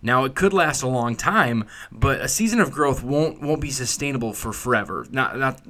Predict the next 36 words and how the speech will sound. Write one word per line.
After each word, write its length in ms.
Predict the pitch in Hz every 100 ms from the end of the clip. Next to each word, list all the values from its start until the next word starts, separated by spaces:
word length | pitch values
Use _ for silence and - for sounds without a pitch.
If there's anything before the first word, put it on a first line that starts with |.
| 104 -
through 120 | 135
the 100 | 123
whole 180 | 113 107
school 320 | - 120 104
year. 200 | 67 69 - - - -
But 100 | 127
while 280 | 127 160 226
it's 160 | 226
here, 440 | - 139 165 220 220 _ - -
thank 600 | - - - 175 240 170
God 360 | 123 147 160 170
for 220 | - 120
it 240 | 110 101 - _ - - _
and 160 | 147 135
see 240 | - 180
how 180 | 190 196
long 300 | 190 185 139
you 80 | 135
can 180 | 131 120
keep 240 | 135 131
that, 280 | 117 76 -
that 240 | 131 113 104 _
season 440 | - - 139 117 107
growing. 500 | 110 110 98 - - _ - - - - -
Um, 420 | 113 107 101 101
while 460 | - 107 117 139
the 100 | 156
momentum 540 | 120 123 120 131 131 113
is 160 | 104
there, 420 | 104 113 127 151 - - _
keep 340 | - - 160 147
that 160 | 156
momentum 480 | 131 131 123 120 110
growing 420 | 104 117 120 120
and 80 | 107
thriving 640 | - 113 107 113 117 117